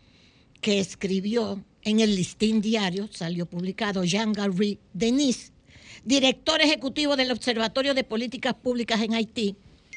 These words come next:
que se lo recomendamos, fue la semana pasada, que lo último que termina diciéndole es insultando prácticamente al presidente Luis Abinader. Y critan-,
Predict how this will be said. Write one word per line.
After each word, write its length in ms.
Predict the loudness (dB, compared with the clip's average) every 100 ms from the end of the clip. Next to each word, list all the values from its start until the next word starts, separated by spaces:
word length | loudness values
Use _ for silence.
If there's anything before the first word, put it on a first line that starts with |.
| -16 -16 -18 -20 -20 -4
que 100 | 0
se 140 | 2 4
lo 160 | 4
recomendamos, 800 | 4 2 0 0 2 2 2 0
fue 140 | 0 0
la 100 | 0
semana 380 | 0 0 0 -2
pasada, 500 | -4 -2 -2 -2 -4 -8 -14 -20 -20 -20 _ -20 -20 _ 0
que 140 | 2
lo 120 | 4
último 460 | 2 0 0 -2 0
que 100 | -2
termina 420 | 0 0 0 -2
diciéndole 560 | -4 -4 -2 -2 -4 -2
es 80 | 0
insultando 600 | 0 0 -4 -4 -4 -4
prácticamente 720 | -6 -6 -4 -2 0 0 -2
al 100 | -4
presidente 600 | -4 -4 -4 -2 -4 -4
Luis 200 | -2 0
Abinader. 580 | -2 -4 -2 -2 -4 -8 _ _ _ _ _ _ _ _ _ _ _ _ _ -20 -8
Y 60 | -4
critan-, 440 | -2 0 0 -2